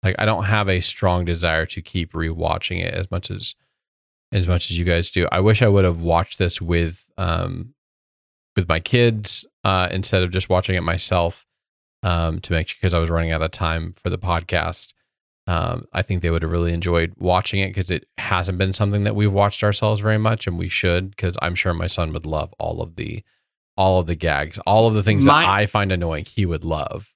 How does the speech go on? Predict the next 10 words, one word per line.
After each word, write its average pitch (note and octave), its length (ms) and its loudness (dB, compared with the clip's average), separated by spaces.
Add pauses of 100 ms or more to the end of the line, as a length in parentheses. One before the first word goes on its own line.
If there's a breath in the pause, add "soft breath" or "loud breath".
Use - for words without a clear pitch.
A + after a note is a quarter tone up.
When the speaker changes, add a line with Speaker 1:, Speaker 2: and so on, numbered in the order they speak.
(120)
Speaker 2:
Yes. - 600 0 (280)
My E3 520 4
kids C#3 680 2
love A#2 560 2
this A2 260 -2
movie F#2 460 -8
and A2+ 140 -4
ask A2 360 0
for G#2 300 -2
it. F2+ 160 -12